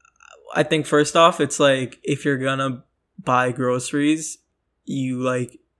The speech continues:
don't eat out until you finish your groceries. I think a big reason why I, um, tend to throw away a lot of my stuff is because, like, I'll buy groceries, but, like, I'll cook, like, half the time. <laughs>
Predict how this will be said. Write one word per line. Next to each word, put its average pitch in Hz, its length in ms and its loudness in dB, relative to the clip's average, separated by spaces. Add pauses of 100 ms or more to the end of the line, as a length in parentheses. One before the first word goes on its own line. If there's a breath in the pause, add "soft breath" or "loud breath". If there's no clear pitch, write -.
(240)
don't 160 320 0 (180)
eat 151 200 -2
out 127 240 0
until 131 340 -8
you 123 120 -10
finish 127 280 -8
your 147 100 -8
groceries. - 600 -10 (360 soft breath)
I 139 120 2
think 139 220 0
a 143 40 4
big 131 200 0
reason 135 340 -2
why 127 180 0
I, 127 480 -2 (760)
um, 123 320 0
tend 131 280 -6
to 135 60 -6
throw 127 260 -2
away 123 160 0
a 127 80 0
lot 127 140 0
of 127 60 -4
my 123 100 -6
stuff 143 340 -4
is 143 100 -2
because, 131 300 -6
like, 131 120 -2
I'll 127 120 -2
buy 123 160 -2
groceries, 123 500 -2
but, 135 160 -2
like, 127 160 -2
I'll 131 100 0
cook, - 260 -6
like, 117 120 -8
half - 200 -8
the - 80 -12
time. - 340 -10
<laughs> 151 60 -2